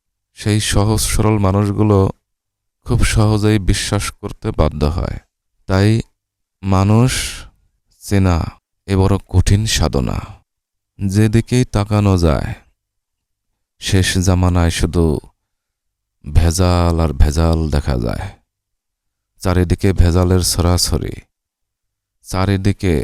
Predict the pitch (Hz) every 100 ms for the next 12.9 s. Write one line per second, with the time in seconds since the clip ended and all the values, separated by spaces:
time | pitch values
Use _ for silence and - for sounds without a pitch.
0 | - _ - - 92 95 92 95 - -
1 | - _ _ _ _ _ _ - 117 -
2 | _ - 117 - _ - 82 85 92 101
3 | 104 98 - 101 101 - 95 90 85 82
4 | 78 73 80 69 - _ _ _ _ _
5 | _ - 82 82 95 95 92 87 82 82
6 | 80 71 - - - - - _ _ _
7 | 80 87 92 98 95 - 92 - 101 -
8 | - 82 53 - _ _ _ _ _ _
9 | _ - 92 98 104 - 98 87 - -
10 | - 104 110 113 107 90 87 98 95 92
11 | - - 87 87 - 82 62 - _ _
12 | _ _ _ - 85 87 87 90